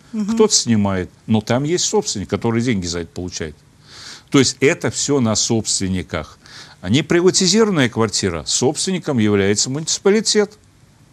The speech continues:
Speaker 2: И вот эта сумма, которая получается на квартиру, допустим, двадцать тысяч, она выставляется разовым платежом. Если вы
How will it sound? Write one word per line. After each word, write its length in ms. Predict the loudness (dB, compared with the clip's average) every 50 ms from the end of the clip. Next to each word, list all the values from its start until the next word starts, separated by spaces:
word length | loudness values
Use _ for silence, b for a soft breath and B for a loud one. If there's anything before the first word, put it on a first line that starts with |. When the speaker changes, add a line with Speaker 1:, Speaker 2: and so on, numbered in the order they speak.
| _ B B B B B B B B B B B B
Speaker 2:
И 80 | 2 4
вот 180 | 4 4 4 2
эта 220 | 0 0 0 0
сумма, 420 | 2 2 2 2 2 0 0 0
которая 400 | 0 0 -2 0 2 2 2 2
получается 720 | 0 0 -2 -2 -2 -2 -2 0 2 2 2 0 0 -2
на 80 | -4 -4
квартиру, 500 | -2 0 -2 0 0 0 0 0 0 0
допустим, 480 | -4 -4 -4 -4 -6 -4 -4 -6 -6 -2
двадцать 460 | 0 2 2 2 0 -4 -6 -6 -6
тысяч, 400 | -8 -6 -6 -6 -8 -8 -12 -16 _ _ B B B B B B B B B B
она 480 | -2 0 2 2 2 2 2 0 -4 -10 -18 _ _
выставляется 800 | -2 -2 0 0 0 0 0 2 2 2 2 2 2 2 2 2
разовым 380 | 2 2 2 2 2 0 0 0
платежом. 640 | 0 -2 -2 -2 -2 -2 -4 -4 -4 -6 -8 -8 -12 -16 _ b b b b b b b b
Если 400 | 2 2 4 4 4 4 4 4
вы 360 | 4 4 2 2 2 2 -2